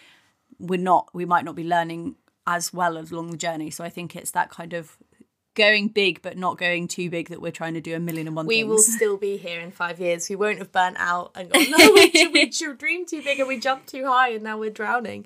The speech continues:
Speaker 1: We hope.
Speaker 2: So, um, but yeah, those small steps, tapping into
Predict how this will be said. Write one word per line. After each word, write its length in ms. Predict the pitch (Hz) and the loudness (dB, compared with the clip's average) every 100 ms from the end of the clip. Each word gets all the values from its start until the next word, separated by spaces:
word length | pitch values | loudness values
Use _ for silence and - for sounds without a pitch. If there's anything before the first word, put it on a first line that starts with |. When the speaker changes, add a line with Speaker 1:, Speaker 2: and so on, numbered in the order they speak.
| - 165 | -12 -8
Speaker 1:
We 100 | 165 | -6
hope. 100 | 202 | 2
Speaker 2:
So, 380 | 220 202 190 - - _ 196 - | 2 4 0 -6 -14 _ -18 -2
um, 220 | 208 196 - | 0 0 -2
but 160 | - | -6
yeah, 340 | 208 190 175 170 208 _ | 2 2 2 -4 _ _
those 240 | 196 196 190 | -10 -6 -6
small 260 | - 208 | -6 -6
steps, 640 | 196 - 180 170 _ - - | -4 0 0 -2 _ -10 -8
tapping 360 | - 202 208 | -4 -6 -6
into 440 | 190 180 - 180 | -14 -10 -8 -8